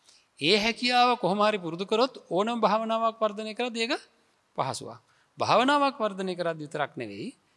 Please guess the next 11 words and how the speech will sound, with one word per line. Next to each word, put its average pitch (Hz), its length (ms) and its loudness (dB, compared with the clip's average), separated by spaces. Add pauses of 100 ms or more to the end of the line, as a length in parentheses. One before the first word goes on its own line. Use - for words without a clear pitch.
(160)
ඒකේ 156 240 -2 (540)
පුදුම 127 300 -8
ලාභයක් 123 480 0
තියෙනවා. - 360 -18 (480)
චිත්ත 165 200 -8
ඒකාග්‍රතාවය 208 800 4 (180)
කියන 185 320 -6
තැන 196 300 -4 (520)
නැති 131 360 -2
වෙන්නේ 185 680 -2 (760)
උද්දච්චය 175 560 -4